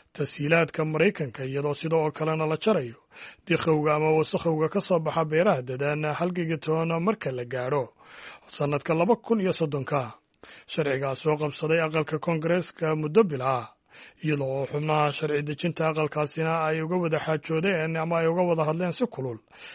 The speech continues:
balse markii dambe ku guul daraystay in loo codeeyo ka hor intaanu Biden u bixin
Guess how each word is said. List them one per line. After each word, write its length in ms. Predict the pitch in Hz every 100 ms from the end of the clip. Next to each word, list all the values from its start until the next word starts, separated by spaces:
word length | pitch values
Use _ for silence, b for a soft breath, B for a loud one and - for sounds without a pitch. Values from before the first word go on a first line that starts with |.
| B -
balse 220 | 135 147
markii 300 | 147 139 156
dambe 240 | 151 156 151
ku 140 | 196
guul 220 | 165 165
daraystay 480 | 151 156 151 - 165
in 120 | 165
loo 140 | 185 226
codeeyo 360 | 139 127 135 147
ka 100 | -
hor 160 | 156 165 190
intaanu 360 | 170 175 175
Biden 400 | 165 190 196 190
u 60 | 190
bixin 380 | 165 160 165